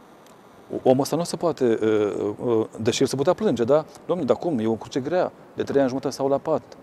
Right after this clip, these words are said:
Nu mă pot deplasa, trebuie să fiu schimbat, să fiu an-, uh, uh, îngrijit de cineva anume.” Dar cu toate astea, spune: „Doamne, slavă ție pentru toate.” Așa încheia Sfântul, Sfântul Ioan Gură de Aur, deși a fost chinuit, a fost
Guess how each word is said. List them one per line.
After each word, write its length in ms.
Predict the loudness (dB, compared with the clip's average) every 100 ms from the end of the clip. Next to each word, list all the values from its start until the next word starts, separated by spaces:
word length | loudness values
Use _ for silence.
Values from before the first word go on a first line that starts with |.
| -12
Nu 100 | -6
mă 80 | -2
pot 140 | 2
deplasa, 280 | 0 0 -4
trebuie 220 | -4 -4
să 100 | -6
fiu 140 | -6 -6
schimbat, 380 | -6 -4 -2 -2
să 100 | -4
fiu 180 | 2
an-, 160 | 2 2
uh, 80 | -4 -6 -6 -10 -10
uh, 140 | -4 0
îngrijit 500 | 0 2 0 2 0
de 80 | -2
cineva 340 | -6 -6 -2
anume.” 260 | -4 -2 -6 -6 -20 -20 -20 -20 -20 -18
Dar 140 | -8 -6
cu 100 | -4
toate 280 | -6 -2 -2
astea, 420 | -2 -4 -6 -8 -16
spune: 260 | -16 -8 -6
„Doamne, 380 | -4 -4 -6 -10 -16
slavă 480 | -12 -6 -4 -4 -8
ție 260 | -10 -8 -8
pentru 240 | -8 -14
toate.” 280 | -12 -12 -14 -20 -20 -20 -20 -20 -20 -20 -20 -20 -18 -6
Așa 240 | -2 2
încheia 240 | 2 4 2
Sfântul, 420 | 0 -4 -2 -2
Sfântul 300 | -4 -8 0
Ioan 140 | 0 2
Gură 140 | 0
de 100 | 4
Aur, 200 | 4 4
deși 220 | 0 0
a 60 | 0
fost 200 | 0 -6
chinuit, 340 | -4 -2 -2
a 40 | -4
fost 260 | -6 -6